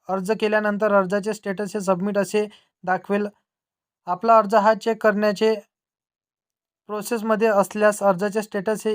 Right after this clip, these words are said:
in reviewed असे दाखवेल. त्यानंतर अर्जामध्ये काही त्रुटी नसल्यास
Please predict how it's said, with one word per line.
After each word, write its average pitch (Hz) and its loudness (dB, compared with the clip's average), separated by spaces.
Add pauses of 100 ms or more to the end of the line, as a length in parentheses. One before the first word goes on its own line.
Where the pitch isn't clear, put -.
(140)
in 220 -4 (100)
reviewed 208 -2 (260)
असे 196 -4
दाखवेल. 190 2 (1800)
त्यानंतर 233 0
अर्जामध्ये 226 2
काही 226 2
त्रुटी 226 -2
नसल्यास 226 2